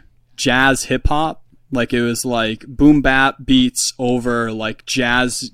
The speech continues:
guitar and piano and, like, things that were like that. And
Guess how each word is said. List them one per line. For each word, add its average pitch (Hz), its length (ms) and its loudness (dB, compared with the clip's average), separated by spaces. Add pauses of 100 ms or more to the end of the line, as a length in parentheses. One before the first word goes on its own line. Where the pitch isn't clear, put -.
guitar 120 680 -2
and 110 540 -4 (420)
piano 131 460 2
and, 113 100 -4
like, 110 200 -8
things 127 320 0
that 120 200 -4
were 113 360 -8 (100)
like 113 320 -8
that. 127 440 0 (500)
And 120 360 0